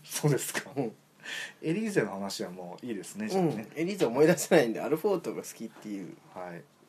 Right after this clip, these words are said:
Speaker 2: 情報を伝えたいなと思って。
Speaker 1: はい。
Speaker 2: 沖縄でも、あの、このラジオ番組聞かれてるんですよね。
Speaker 1: あ、そうですよ、そうですよ。
Speaker 2: あ、すごく嬉しいですね。
Speaker 1: あの、ずっとラジオを聞いて育ってきた方が、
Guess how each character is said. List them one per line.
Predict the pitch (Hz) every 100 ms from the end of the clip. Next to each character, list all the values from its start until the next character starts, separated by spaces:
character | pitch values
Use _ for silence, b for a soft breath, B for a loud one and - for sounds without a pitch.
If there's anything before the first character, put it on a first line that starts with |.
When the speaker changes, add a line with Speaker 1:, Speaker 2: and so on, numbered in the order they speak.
| 127
Speaker 2:
情 | 127
報 | 113 113
を |
伝 | - - 107
え |
た | -
い | 107
な | 104
と | 107 -
思 | -
っ |
て。 | - - -
Speaker 1:
は | 175
い。 | 165
Speaker 2:
沖 | - -
縄 | 254 254
で | 254
も、 | 214 135
あ |
の、 | 120
こ | 113
の | 127 127 -
ラ | 127 123
ジ |
オ | 127
番 | 123 117
組 | 95
聞 | -
か | 120
れ | 113
て | 117
る |
ん | 110
で | 92
す | 113
よ | 143
ね。 |
Speaker 1:
あ、 | 170
そ | 170 170
う |
で | 107
す | -
よ、 | 98
そ | 127
う | 110
で |
す |
よ。 | 131
Speaker 2:
あ、 | 92
す | 82
ご | 151
く | 170 113
嬉 | 95
し | -
い | 107
で |
す | 95 131
ね。 | 147 156 170 - -
Speaker 1:
あ | 113
の、 | 107 101 104 -
ず | 117 135 165
っ |
と | 170
ラ | 170 170
ジ | 143
オ | 117
を | 104 90 90
聞 | 107
い |
て | 107
育 | 90 107
っ |
て | 110 107
き | -
た | 101
方 | - 110
が、 | 139 165 98